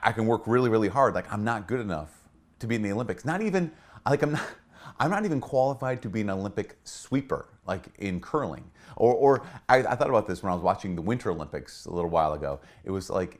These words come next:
there's the luge. And you know what the luge is? The, the, or the skeleton. Um, the guy in the luge and the skeleton, they're laying on their backs or on their stomach, and that's, that's the race, that's the event. And I realized was,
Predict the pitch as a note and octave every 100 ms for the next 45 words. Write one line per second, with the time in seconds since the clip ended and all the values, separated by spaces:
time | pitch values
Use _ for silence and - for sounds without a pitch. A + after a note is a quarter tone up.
0 | - G#2 G2+ - G2 G2+ C#3+ - - -
1 | - _ _ - G2+ A#2 C3+ - E2+ C3+
2 | D3 E2 F2 - - - F2+ - - F#2+
3 | D#2 - - D#3 C#3+ E2 C#2 - - -
4 | - F#2 F#2 F2+ - _ - G#2 A2 A#2+
5 | A2 F#2+ F#2 G#2 G2 - G#2+ G2 G2 F#2
6 | F2+ G2 F#2+ C#3+ F#3 F#3+ A#2 A2+ - -
7 | C#3 E3+ D#3+ D#3 C3 - C#3+ F2 - _
8 | - - _ - A#2 A#2+ A#2+ - G#2 A2+
9 | - - A#2 A2 - G#2+ D#3+ B2 F#2+ G2+
10 | - - G#2 F#2+ F#2 D#3 - - _ F#2+
11 | G2+ G2 A2 C3 C3 G#2+ F#2+ - F#2+